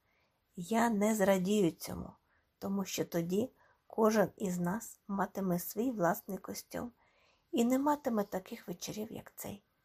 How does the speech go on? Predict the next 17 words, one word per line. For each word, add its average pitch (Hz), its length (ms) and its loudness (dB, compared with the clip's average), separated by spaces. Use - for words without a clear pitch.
Наша 202 360 -2
дружба 220 600 0
скінчиться. - 680 -10
Все 269 220 4
тоді 220 280 0
стане 202 440 -2
інакшим». 175 460 -8
Друзі 269 280 0
лежали 214 440 8
мовчки 214 500 0
і 175 60 2
думали 208 420 4
про - 200 -4
те, - 180 -6
що - 180 -8
сказав - 420 0
Мартінес. - 640 0